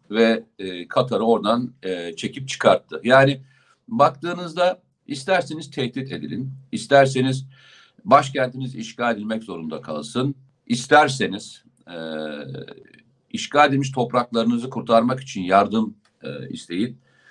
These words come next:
isterseniz, e, barış görüşmelerinde arabulucu olmasını isteyin.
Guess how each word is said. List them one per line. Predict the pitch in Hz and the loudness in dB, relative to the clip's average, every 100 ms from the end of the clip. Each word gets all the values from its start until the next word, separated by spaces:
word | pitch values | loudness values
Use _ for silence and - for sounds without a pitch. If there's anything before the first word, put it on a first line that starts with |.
| - - - | -20 -20 -8
isterseniz, | - 123 160 147 135 135 139 - _ _ - | -6 2 4 4 0 -4 -6 -14 _ _ -10
e, | 98 90 85 - | -8 -6 -8 -4
barış | 113 139 - | -2 -2 -2
görüşmelerinde | 120 104 107 92 85 90 120 | -4 -4 -4 -6 -4 -2 4
arabulucu | 113 107 101 101 95 110 - - _ | 4 4 0 -4 -2 -2 -2 -8 _
olmasını | - 87 80 - 71 | -8 -6 -6 -10 -14
isteyin. | 69 90 110 131 | -12 -4 -4 -4